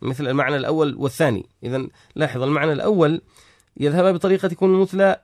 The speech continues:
يعني يذهب بالسيادة ويصرفان الجماهير إلى التعلق بهما. المعنى الثاني: "يذهب ببني إسرائيل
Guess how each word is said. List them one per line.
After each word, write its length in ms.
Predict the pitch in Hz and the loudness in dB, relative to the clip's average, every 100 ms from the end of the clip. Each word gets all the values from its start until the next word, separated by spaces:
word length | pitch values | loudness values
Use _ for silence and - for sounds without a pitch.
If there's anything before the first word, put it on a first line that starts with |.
| - | -8
يعني 460 | - 143 143 156 | -4 -2 -2 -2
يذهب 720 | 160 151 151 151 151 156 151 143 | -4 -4 -4 -4 -2 -2 -2 -2
بالسيادة 680 | 131 - 147 156 156 156 | -8 -8 -4 -2 -2 -2
ويصرفان 800 | 147 139 131 135 127 143 151 156 | -2 -2 -4 -8 -8 -4 -2 -2
الجماهير 1300 | 147 131 131 123 139 139 135 123 143 165 165 147 123 | -4 -6 -8 -6 -4 -2 -2 -2 -2 -2 -2 -2 -4
إلى 440 | 104 151 156 147 | -4 -2 -2 -2
التعلق 580 | 135 - 131 165 170 - | -4 -6 -4 -4 -4 -4
بهما. 380 | 147 131 107 92 _ _ - _ - | -2 -2 -4 -8 _ _ -20 _ -4
المعنى 300 | 131 160 185 | 0 2 2
الثاني: 520 | 175 185 190 196 180 | 0 0 2 2 2
"يذهب 400 | 156 135 147 170 | 0 2 0 2
ببني 600 | 180 165 147 165 170 156 | 2 2 0 0 0 -2
إسرائيل 800 | 135 - 147 143 170 165 147 107 | -4 -4 -2 -2 -2 -2 -2 -4